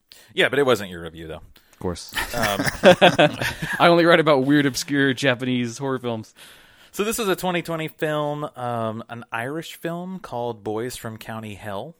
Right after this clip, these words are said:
Speaker 2: Oh, yeah, yeah, I read that review.
Speaker 1: Uh, Shudder
Speaker 2: Very good.
Speaker 1: exclusive. I think I'm d-, gonna differ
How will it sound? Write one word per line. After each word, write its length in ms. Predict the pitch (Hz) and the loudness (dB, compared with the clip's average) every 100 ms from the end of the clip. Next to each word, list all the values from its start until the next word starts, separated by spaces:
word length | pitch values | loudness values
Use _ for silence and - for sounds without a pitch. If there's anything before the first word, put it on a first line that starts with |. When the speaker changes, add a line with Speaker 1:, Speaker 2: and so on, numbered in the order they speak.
| - | -10
Speaker 2:
Oh, 220 | - 131 135 | -6 -4 -4
yeah, 180 | 147 | -2
yeah, 160 | 147 139 | 0 2
I 40 | 143 | 4
read 160 | 117 | 2
that 80 | 92 | 0
review. 320 | 80 82 101 - | -4 -4 -6 -8
Speaker 1:
Uh, 340 | 127 123 117 117 | -8 -4 -2 -2
Shudder 280 | - 156 | -4 0
Speaker 2:
Very 80 | 123 | 2
good. 80 | 98 | 2
Speaker 1:
exclusive. 640 | 90 131 - 113 107 - _ _ _ _ _ _ _ _ | 0 -4 -6 -8 -8 -12 _ _ _ _ _ _ _ _
I 100 | - | -2
think 140 | 190 233 | 0 2
I'm 120 | 196 | 0
d-, 140 | 147 | 0
gonna 240 | 131 147 139 | 0 0 2
differ 320 | 147 185 175 | 0 -2 -8